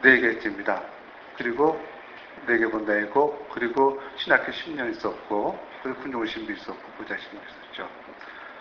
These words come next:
어, 근데, 에, 저에게 늘 문제가 됐던 어떤 시기들을 이렇게 살펴보니까, 어,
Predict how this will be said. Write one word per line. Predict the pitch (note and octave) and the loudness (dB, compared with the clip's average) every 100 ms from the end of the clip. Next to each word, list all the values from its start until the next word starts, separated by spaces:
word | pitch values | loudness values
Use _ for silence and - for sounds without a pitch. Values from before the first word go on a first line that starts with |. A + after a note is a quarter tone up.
| - - - | -16 -16 0
어, | A2 G#2+ | 2 2
근데, | - C3 D3+ E3+ E3 - A#2+ | -2 2 4 4 0 -8 -6
에, | A2+ G#2+ - - - - - - - - | -4 -4 -6 -10 -16 -18 -18 -18 -18 -12
저에게 | - C#3 F3+ - | 4 6 6 0
늘 | - - F3+ F3 - C3+ | -4 -2 0 0 -2 -6
문제가 | C#3+ C#3+ C3+ C3 C3 | -4 6 8 8 6
됐던 | B2 - - C3 B2+ | -2 -4 -6 -6 -4
어떤 | A#2+ - A#2+ A2+ | -6 -4 -6 -4
시기들을 | - - F#3 E3 C#3 B2+ A2+ - - - - | -6 -4 -2 2 4 4 2 -4 -14 -16 -2
이렇게 | B2 B2 | 0 0
살펴보니까, | - - - C#3 - A2 G#2 G#2+ G2 C#3 - - - - - - - - - - - - - | -2 -6 -2 -2 0 -2 0 2 2 0 -8 -16 -18 -20 -20 -20 -18 -18 -18 -18 -18 -16 -2
어, | A2+ | -2